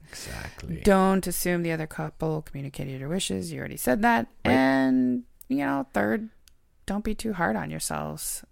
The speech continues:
Speaker 2: Uh, we weren't too hard on ourselves. We, w-, what works most of the time doesn't work all the time. So, you know, give yourselves a break. We gave ourselves a break. We took some time to process it and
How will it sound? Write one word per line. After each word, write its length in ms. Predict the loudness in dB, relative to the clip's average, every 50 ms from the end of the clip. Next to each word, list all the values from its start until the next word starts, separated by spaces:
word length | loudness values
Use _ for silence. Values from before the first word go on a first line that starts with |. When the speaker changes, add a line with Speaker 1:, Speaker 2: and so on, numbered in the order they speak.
| _ _ -20 _ -20 -20 _ -14 -12
Speaker 2:
Uh, 500 | -10 -8 -6 -6 -6 -4 -4 -4 -4 -4 -2
we 120 | 0 4
weren't 240 | 4 6 6 4 2
too 180 | 0 -2 -2 0
hard 200 | 2 2 2 2
on 160 | 2 0 0
ourselves. 720 | -2 -2 -2 -2 0 0 2 2 2 0 -2 -4 -6 -6 -4
We, 380 | -4 -2 0 0 0 -2 -2 -4 -10 -20 -20 -20 -20 -20 -20 -20 -20 -20 -20 -20 -20 -20 _ _ _ _ -18 -16 -16 -16 -14 -12 -10 -10 -8 -6
w-, 180 | -4 -4 -4 -4 -6
what 340 | -6 -4 -2 0 0 0 0
works 320 | 0 0 0 0 -2 -2 0
most 260 | 2 2 2 2 0
of 60 | -2
the 80 | -4 -2 0
time 720 | 0 2 2 2 2 0 0 -2 -2 -2 -4 -6 -8 -10 -12 _
doesn't 300 | -6 -6 -4 -6 -6 -6
work 340 | -4 -4 -4 -6 -6 -10 -16 -14 -10
all 320 | -8 -6 -2 0 0 0 0
the 100 | 0 -2
time. 720 | -2 -2 -2 0 0 0 0 2 2 2 0 -2 -2 -6 -8
So, 500 | -8 -6 -4 -2 -2 -2 -2 -4 -4 -6 -10 -12
you 120 | -12 -10 -8
know, 260 | -8 -8 -8 -8 -8 -8
give 200 | -8 -10 -8 -6
yourselves 760 | -6 -6 -8 -10 -12 -16 _ -16 -12 -8 -6 -6 -4 -4 -6
a 40 | -6
break. 340 | -4 -4 -4 -4 -4 -6 -10
We 80 | -12
gave 220 | -10 -8 -6 -4 -2
ourselves 400 | -2 -4 -4 -4 -6 -6 -6 -6
a 60 | -6
break. 420 | -2 -2 -2 -2 -2 -4 -8 -10 -14 -14
We 260 | -12 -10 -10 -10 -12 -16 -20 -20 -20 -10 -8
took 160 | -8 -6 -6
some 160 | -6 -8 -6
time 280 | -6 -4 -4 -4 -4 -4
to 60 | -6
process 520 | -4 -4 -4 -4 -2 -4 -4 -6 -4 -2 -2
it 200 | 0 0 -2 -2
and 260 | -4 -6 -8 -10 -12